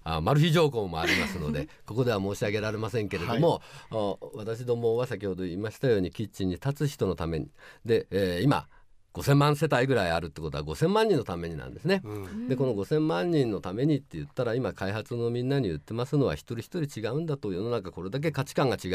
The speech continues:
Speaker 1: うって言ってるのに、
Speaker 3: うん。
Speaker 1: 我々、ともすると開発はマスで狙って、
Speaker 3: うん。
Speaker 1: さあ、これで百万個売りましょうとかですね。そういう方向に走りがちですね。で、売り上げ狙うっていうことはそういうことなんですけど、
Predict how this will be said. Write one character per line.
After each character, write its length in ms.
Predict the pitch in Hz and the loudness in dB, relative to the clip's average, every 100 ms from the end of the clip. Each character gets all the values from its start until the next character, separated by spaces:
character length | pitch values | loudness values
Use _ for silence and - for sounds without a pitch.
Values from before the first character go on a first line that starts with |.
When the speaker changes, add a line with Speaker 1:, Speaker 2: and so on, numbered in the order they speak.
| 87 | 0
Speaker 1:
う 20 | |
っ 40 | 92 | -2
て 60 | - | -6
言 140 | 82 | -10
っ 20 | |
て 120 | 73 80 | -8 -8
る 80 | |
の 120 | 82 85 | -6 -6
に、 80 | |
Speaker 3:
う 20 | 85 | -4
ん。 20 | |
Speaker 1:
我 80 | 95 | -2
々、 280 | 127 139 139 - - | 2 2 2 -12 -2
と 80 | 226 | 2
も 100 | 196 | 2
す 100 | 151 | 0
る 80 | |
と 120 | 170 - | -4 -4
開 180 | 104 | -2
発 220 | 98 92 98 | -2 -4 -4
は 340 | 95 90 82 | -4 -4 -6
マ 220 | 80 107 | 0 0
ス 120 | 147 | 0
で 120 | 135 76 | -2 -2
狙 200 | 71 69 | -4 -6
っ 60 | |
て、 220 | - - - 98 95 | -6 -8 -8 -12 -12
Speaker 3:
う 40 | |
ん。 20 | 90 | -4
Speaker 1:
さ 180 | 117 | 0
あ、 80 | 98 | 0
こ 160 | - 82 | -4 -2
れ 80 | 131 | 2
で 220 | 175 - | 2 0
百 220 | - 104 135 | -6 0 2
万 200 | 131 123 | 2 0
個 100 | 120 | -4
売 60 | |
り 60 | 110 | -2
ま 120 | 104 | -2
し 80 | 110 | -2
ょ 60 | |
う 40 | 80 | -4
と 80 | - | -6
か 120 | - | -12
で 100 | 85 | -6
す 100 | - | 2
ね。 160 | 143 - - - | 2 0 -18 -8
そ 200 | - 156 | 0 2
う 40 | |
い 80 | 165 | 2
う 60 | 147 | 2
方 180 | 156 | 0
向 140 | 143 151 | 2 2
に 80 | 131 | 2
走 240 | 101 - | -2 -4
り 80 | 143 | 0
が 140 | 143 | 0
ち 160 | 143 143 | 0 -4
で 100 | 143 | -2
す 100 | 131 | -2
ね。 200 | 143 143 | -2 -2
で、 260 | 131 139 131 | -4 -4 -4
売 100 | 127 | 0
り 80 | 143 | 2
上 80 | |
げ 80 | 160 | 4
狙 240 | 175 175 180 | 4 4 4
う 40 | |
っ 20 | |
て 100 | 190 | 2
い 60 | 143 | -2
う 20 | |
こ 80 | 113 | -2
と 60 | 85 | -4
は 80 | |
そ 80 | 82 | -4
う 20 | |
い 60 | 95 | -6
う 20 | |
こ 80 | 131 | -2
と 100 | 151 | 0
な 120 | 127 | 2
ん 40 | 78 | 0
で 80 | |
す 80 | 71 | -6
け 120 | 73 | -4
ど、 160 | 90 85 | -2 -2